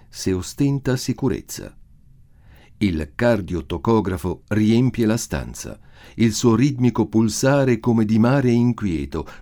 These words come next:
chiuso in una boccia di vetro, scandisce il tempo, invade i pensieri, ricorda che c'è una bambina schiacciata in uno spazio dove non c'è più posto.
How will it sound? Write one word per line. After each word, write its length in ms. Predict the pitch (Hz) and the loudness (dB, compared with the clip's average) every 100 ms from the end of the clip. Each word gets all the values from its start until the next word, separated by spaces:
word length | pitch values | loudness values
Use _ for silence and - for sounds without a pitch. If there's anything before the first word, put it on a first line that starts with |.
| - | -6
chiuso 500 | - 160 175 143 143 | 4 4 4 2 4
in 120 | 131 | 4
una 220 | 123 117 | 4 4
boccia 420 | 113 160 156 143 | 4 2 2 -2
di 140 | 135 120 | 0 -2
vetro, 500 | 73 71 - 73 - - - - | -2 -4 -8 -10 -10 -16 -20 -20
scandisce 760 | - - - 113 110 131 - 123 | -16 -6 0 0 0 -2 -2 -2
il 160 | 127 | -2
tempo, 580 | - 62 62 64 60 - - - - | -6 -10 -10 -12 -14 -14 -20 -20 -10
invade 440 | - 98 87 117 117 | -2 0 0 0 0
i 80 | |
pensieri, 800 | 110 107 107 - 113 107 101 - - - - - - - - | 0 0 0 -4 -10 -10 -12 -14 -18 -20 -20 -20 -20 -20 -8
ricorda 760 | 85 78 104 101 80 85 73 - - | -6 -2 -2 -2 -4 -8 -8 -14 -20
che 140 | - 107 | -2 0
c'è 160 | - | 2
una 200 | 107 107 | 2 4
bambina 540 | 101 104 101 107 123 107 | 2 0 0 0 0 0
schiacciata 640 | - 131 113 - 123 127 | -2 -6 -4 -2 -2 0
in 140 | 107 104 | 2 4
uno 200 | 107 98 | 2 0
spazio 580 | - - 117 - - 113 | -4 -2 -2 -2 -2 0
dove 320 | 101 110 110 | 2 2 4
non 180 | 113 110 | 4 2
c'è 200 | - 117 | 0 0
più 180 | 156 | 0
posto. 600 | 165 - - - - 50 | -2 -8 -10 -16 -16 -18